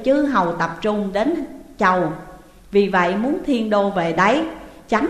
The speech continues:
ngờ bệ hạ lại nghe lời tiểu nhân, không chiều theo ý. Thiết tưởng cơ nghiệp của bệ hạ nhờ ai mà có, sao bệ hạ không chịu nghĩ? Tiếp được biểu này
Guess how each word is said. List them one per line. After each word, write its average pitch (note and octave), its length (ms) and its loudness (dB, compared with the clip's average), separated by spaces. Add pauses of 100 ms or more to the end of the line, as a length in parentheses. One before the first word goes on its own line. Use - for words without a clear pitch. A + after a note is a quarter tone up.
ngờ B3+ 240 6
bệ F#3+ 120 4
hạ G#3 220 0
lại F3 220 -2
nghe E4 240 4
lời A#3 280 4
tiểu E3 180 0
nhân, A3 300 0 (420)
không G3 420 -2
chiều E3+ 280 0
theo F#3 200 0
ý. C4 360 2 (440)
Thiết F#4 240 -2
tưởng A3 280 2
cơ D4 140 4
nghiệp B3 320 0
của F#3+ 100 -2
bệ F#3 180 -2
hạ F#3 240 -2 (100)
nhờ F3+ 320 0
ai C4+ 220 0
mà F#3+ 220 0
có, D4 340 6 (420)
sao A3 320 -4
bệ F3 180 -2
hạ F#3 320 -4
không C4+ 200 2
chịu G3+ 200 2
nghĩ? G#3 320 2 (600)
Tiếp - 280 4
được E3 220 -4
biểu F3+ 180 2
này A3 240 2